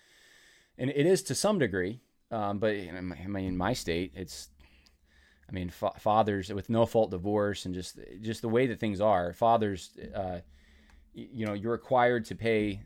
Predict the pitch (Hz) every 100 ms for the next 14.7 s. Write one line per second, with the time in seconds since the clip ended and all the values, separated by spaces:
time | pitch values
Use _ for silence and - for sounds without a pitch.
0 | - 101 92 90 98 104 90 92 95 107
1 | 95 95 - 98 95 101 - 95 64 _
2 | - 110 95 90 82 113 101 90 87 87
3 | 92 104 95 101 90 85 78 _ _ _
4 | _ _ _ 110 123 110 95 90 90 87
5 | 101 87 82 - 110 95 92 98 92 -
6 | _ _ _ _ _ _ - 117 110 147
7 | 123 113 117 104 95 98 - 92 120 143
8 | - 107 90 90 107 147 151 - _ _
9 | _ _ - 170 214 117 101 - _ _
10 | _ _ _ 135 127 131 139 123 123 143
11 | 143 147 160 190 180 120 117 117 131 127
12 | 113 - - - 107 98 85 123 110 95
13 | 87 98 92 78 90 85 85 - - -
14 | - 90 80 - - -